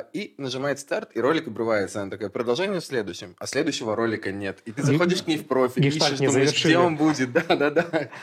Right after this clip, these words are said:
Speaker 2: А, кс-,
Speaker 1: Вот.
Speaker 2: весь TikTok, кстати, на этом построен, что вот это как анбоксинг, да? Тебе говорят «А», и ты должен досмотреть, чтобы тебе сказали «Б». Весь TikTok на этом построен. Вообще, это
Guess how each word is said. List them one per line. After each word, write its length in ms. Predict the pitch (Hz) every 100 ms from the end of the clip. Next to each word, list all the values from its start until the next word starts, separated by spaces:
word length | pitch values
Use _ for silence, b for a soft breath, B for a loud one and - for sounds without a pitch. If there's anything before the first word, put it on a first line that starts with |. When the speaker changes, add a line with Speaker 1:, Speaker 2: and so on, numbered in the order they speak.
| B
Speaker 2:
А, 100 | 123
кс-, 220 | - -
Speaker 1:
Вот. 80 | 135
Speaker 2:
весь 120 | 165
TikTok, 260 | - - -
кстати, 240 | - 160
на 80 | 160
этом 240 | 151 147 135
построен, 500 | 139 - 208 151 101
что 540 | - 110 107 104 104 B
вот 140 | - 123
это 180 | 117 -
как 220 | 113 113
анбоксинг, 480 | 113 123 - 104 98
да? 200 | 107 131 b b b b b b _ _ _ _
Тебе 200 | 123 135
говорят 380 | 127 123 120 -
«А», 320 | - 113 120 156
и 380 | 143 127 127 120
ты 280 | - - 131
должен 220 | 135 127
досмотреть, 460 | 120 123 113 139
чтобы 200 | 151 -
тебе 180 | - 117
сказали 360 | 113 117 117 117
«Б». 320 | 123 113 95 - - -
Весь 280 | 117 110 135
TikTok 280 | - - 135
на 60 | 127
этом 160 | 113 107
построен. 320 | 113 131 110
Вообще, 300 | 104 - 160
это 420 | 180 131 117 120